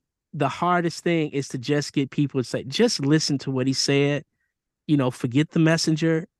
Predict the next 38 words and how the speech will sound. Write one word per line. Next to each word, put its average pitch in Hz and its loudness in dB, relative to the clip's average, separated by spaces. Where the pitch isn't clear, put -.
listen 143 0
to 147 -6
the 131 -2
message, 127 -4
and, 117 -2
and, 131 4
and 127 2
ask 147 2
yourself, 123 0
"How 151 2
does 143 0
this 139 0
line 135 0
up 131 -4
with 120 -6
your 135 4
core 131 2
values, 113 -4
how 143 4
you 139 4
feel 123 2
and 135 4
live 151 6
your 147 6
life 135 2
morally? 135 0
Which 160 4
lines 151 0
up?" 147 -2
And 131 -4
that's 143 -2
how 151 -2
you 139 -2
make 127 -4
your 123 -2
choice 139 -2
in 120 -2
which, 131 0